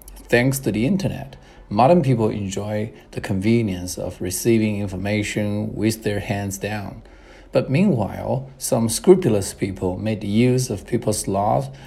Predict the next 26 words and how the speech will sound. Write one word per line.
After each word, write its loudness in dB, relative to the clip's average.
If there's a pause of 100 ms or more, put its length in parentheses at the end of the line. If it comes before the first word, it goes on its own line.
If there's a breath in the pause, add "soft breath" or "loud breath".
and -2
spread 2
a -4
lot 2
of -4
rumors 0
which -8
caused -6
a -6
panic -2 (160)
and -6
misbelief 2
between -6
people. -8 (800 loud breath)
If 0
people 8
want 4
to -4
check 0
the -2
authenticity -2
of -4
a -4
piece -2
of -4
information, 0